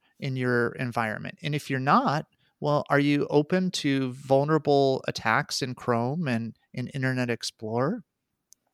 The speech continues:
You know, Office is the same way, making sure that there's no malicious attachments, uh, that can easily be fixed by having a new version of that. So when we start thinking about patching computers, we need to think about timelines.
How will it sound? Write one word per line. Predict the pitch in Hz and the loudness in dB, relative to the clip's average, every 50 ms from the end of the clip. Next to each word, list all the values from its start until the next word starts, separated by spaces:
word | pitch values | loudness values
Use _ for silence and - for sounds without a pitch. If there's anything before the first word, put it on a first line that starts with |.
| - - _ | -20 -14 _
You | 151 147 143 | -4 -2 0
know, | 127 123 135 147 - - | 0 2 0 0 0 0
Office | - 139 147 151 - - 175 175 190 - 160 | 2 2 2 2 2 0 -2 -2 0 -2 -2
is | 151 143 - | -4 -4 -4
the | - 135 | -4 -4
same | - - - 127 127 131 127 | -2 -2 -2 -2 -2 -2 -4
way, | 117 113 113 117 131 147 | -4 -4 -2 -2 -4 -4
making | 147 131 123 - - 131 123 | -4 -6 -8 -8 -8 -8 -6
sure | - - 135 131 127 | -4 -2 -2 -2 0
that | 127 123 120 | 0 -2 -2
there's | 123 117 - - | -2 -4 -4 -4
no | 139 131 127 | -4 -4 -4
malicious | 127 127 123 123 123 120 - 127 120 - - - | -2 -2 -2 -2 -2 -2 -2 -4 -4 -6 -6 -10
attachments, | - - - 113 117 120 - - - 139 143 143 - - - - - - - - - - - | -6 -2 -2 -2 -2 -4 -8 -8 -6 -6 -8 -6 -6 -8 -8 -10 -12 -20 -20 -20 -16 -10 -6
uh, | 120 117 113 113 | -4 -4 -4 -2
that | 117 123 113 107 - | 0 0 0 0 -2
can | - 127 117 113 110 - - _ | -4 -4 -4 -4 -6 -8 -12 _
easily | - 147 131 - - 131 127 120 | -6 -4 -4 -2 -2 -2 -2 -4
be | 123 123 113 | -4 -6 -8
fixed | - - 123 131 - - - | -4 -4 -4 -4 -4 -6 -4
by | 117 117 117 117 - - - | -2 -2 -2 -2 -4 -8 -6
having | - - 127 120 120 117 | -2 -2 -2 -2 -2 -4
a | 117 | -4
new | 117 120 120 113 | -4 -4 -4 -4
version | - 113 110 117 117 - 110 110 | -2 -2 -2 -2 -4 -6 -8 -10
of | 104 - | -10 -10
that. | - 101 95 - - - _ _ _ _ _ _ _ _ _ _ - | -10 -10 -10 -10 -14 -16 _ _ _ _ _ _ _ _ _ _ -4
So | - 175 170 | 2 2 4
when | 170 190 202 208 | 4 4 4 2
we | 220 233 | 2 -2
start | 214 - - 233 294 339 185 | -2 0 2 2 2 2 0
thinking | - 196 196 185 - 170 165 | -2 -2 -2 -2 -2 -2 -2
about | 156 147 156 139 131 - - - | 0 2 2 2 2 2 -2 -4
patching | - - 127 139 - - - 143 131 127 123 120 | -2 0 0 0 0 -2 -2 -2 -2 -4 -4 -8
computers, | - - 127 113 - - 139 139 120 120 117 120 127 - - - | -8 -10 -10 -8 -4 0 0 2 2 2 0 0 0 -2 -2 -2
we | 165 165 175 | 0 0 0
need | 190 240 285 285 | 0 0 0 0
to | 302 | -2
think | - - 175 165 - - | -2 -2 -2 -2 0 0
about | 135 120 123 113 120 - - _ - | 2 4 4 4 4 2 0 _ -10
timelines. | - - 202 233 226 202 143 120 110 107 98 - - - _ - - - | -4 0 2 4 4 4 2 2 0 -2 -2 -6 -10 -14 _ -12 -12 -12